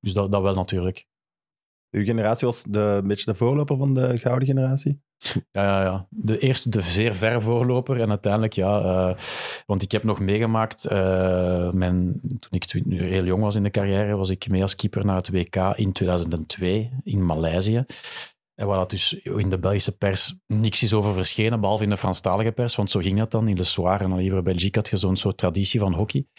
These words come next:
Speaker 2: Het was ook
Speaker 1: Eh,
Speaker 2: meer een Franstalige sport, inderdaad.
Speaker 1: Ja, dat was toen ook nog, eh, er waren toen ook wel pakweg, eh, vijftienduizend hockeyers, hè, wat dat zeer klein was op dat moment. En, eh, dus ik heb die een tijd nog meegemaakt van de totale amateurisme, nog nooit in een fitnesszaal geweest.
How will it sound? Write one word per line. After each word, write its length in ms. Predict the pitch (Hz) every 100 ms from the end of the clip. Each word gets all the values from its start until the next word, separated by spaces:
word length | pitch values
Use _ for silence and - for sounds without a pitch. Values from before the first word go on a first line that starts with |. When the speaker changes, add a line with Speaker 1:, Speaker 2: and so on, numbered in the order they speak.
| - - - - -
Speaker 2:
Het 140 | - -
was 140 | 104
ook 80 | 113
Speaker 1:
Eh, 100 | 107
Speaker 2:
meer 180 | 107 110
een 200 | 104 92
Franstalige 520 | - 92 - 95 92
sport, 360 | - - - -
inderdaad. 440 | 90 82 82 82 -
Speaker 1:
Ja, 260 | 127 120 120
dat 80 |
was 140 | 120 110
toen 120 | 117
ook 80 | 110
nog, 260 | 110 -
eh, 100 | 98 87
er 160 | 80 90
waren 280 | 98 95
toen 120 | 95 98
ook 100 | -
wel 220 | 98 95 - 95
pakweg, 440 | - - 104 101 -
eh, 160 | 95
vijftienduizend 640 | 90 95 - 95 92 92 90
hockeyers, 420 | 95 - 120 -
hè, 120 | -
wat 120 | 101
dat 120 | 95 80
zeer 260 | 92 90
klein 240 | - 92 107
was 140 | 107
op 80 | 104
dat 100 | 107
moment. 380 | 113 127 135 - _ _ - - - _
En, 180 | - 110
eh, 100 | 107
dus 100 | 104
ik 60 | 98
heb 100 | 101
die 100 | 117
een 80 | 123
tijd 160 | 127
nog 120 | 127
meegemaakt 520 | 104 107 123 131 127 -
van 160 | 113
de 180 | 101 98
totale 440 | 107 - 110 123
amateurisme, 840 | 120 120 110 101 101 120 123 123 117
nog 160 | 107 110
nooit 260 | 107 117
in 60 | 110
een 100 | 98
fitnesszaal 560 | - 113 123 - 120
geweest. 480 | 127 123 135 - -